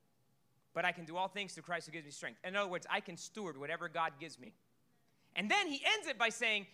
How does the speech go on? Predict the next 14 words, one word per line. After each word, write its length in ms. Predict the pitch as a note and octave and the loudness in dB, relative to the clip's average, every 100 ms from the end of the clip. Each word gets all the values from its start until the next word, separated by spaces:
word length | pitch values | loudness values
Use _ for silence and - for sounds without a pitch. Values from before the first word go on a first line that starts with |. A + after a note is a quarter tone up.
| - F3+ | -10 -6
"And 120 | F#3 | 0
my 200 | F#3+ G#3 | 0 2
God 260 | G#3 G3+ | 4 2
shall 160 | - F3+ | 2 -2
supply 460 | E3+ D#3 G#3+ G3+ D#3 | -4 -6 2 2 4
all 160 | E3+ | 0
my 160 | E3 E3 | -2 -4
need 160 | G#3 | -4
according 340 | D3+ - F#3 D#3+ | -6 -6 -8 -6
to 60 | |
his 120 | D#3 C#3 | -8 -8
riches 220 | C#3+ B2 | -10 -10
and 100 | B2+ | -8
glory." 280 | C#3+ A2 | -6 -6